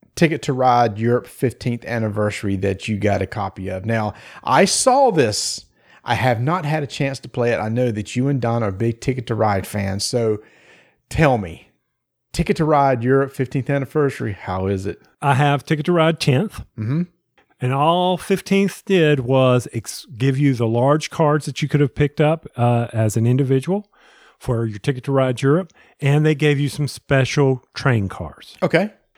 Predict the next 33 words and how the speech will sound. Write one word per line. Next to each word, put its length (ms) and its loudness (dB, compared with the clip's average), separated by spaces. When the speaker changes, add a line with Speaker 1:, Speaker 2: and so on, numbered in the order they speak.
Speaker 2:
And 300 0
then, 160 0
of 120 -6
course, 240 -4
the 100 -6
board 380 -2
is 160 0
a 60 2
lot 520 -2
bigger. 420 -2
It 180 -4
barely 440 0
fits 320 -4
on 160 0
the 100 0
Watson, 560 0
um, 300 2
game 240 0
topper 300 -4
that 140 -2
I 120 -6
have. 220 -6
Speaker 1:
Mm-hmm. 240 -2
Speaker 2:
Once 220 0
again, 480 0
we 140 2
had 380 0
trouble 440 0
with 260 0
the 380 0
train 400 0
station 640 -2
rule. 320 2